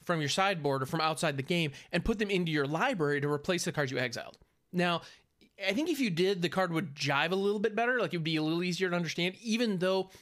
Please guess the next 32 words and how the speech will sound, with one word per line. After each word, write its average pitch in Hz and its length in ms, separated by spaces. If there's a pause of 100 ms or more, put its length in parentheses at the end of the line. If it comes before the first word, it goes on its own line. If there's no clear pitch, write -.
that 185 180
would 180 160
make 175 200
it 156 80
even 175 240
more 185 200
complicated 143 640
because 139 260
you 151 80
would 143 100
have 156 220
to 143 340 (720)
add 165 220
more 151 180
words. 151 480
Although, 202 560 (920)
I 214 40
don't 254 140
know 311 120
why 240 120
you 202 140
couldn't 277 280
have 214 160
said, 170 360 (420)
"Exile 208 420
any 180 200
number 175 300
of 147 100
them 151 140
from 156 140
your 143 140
hand 170 420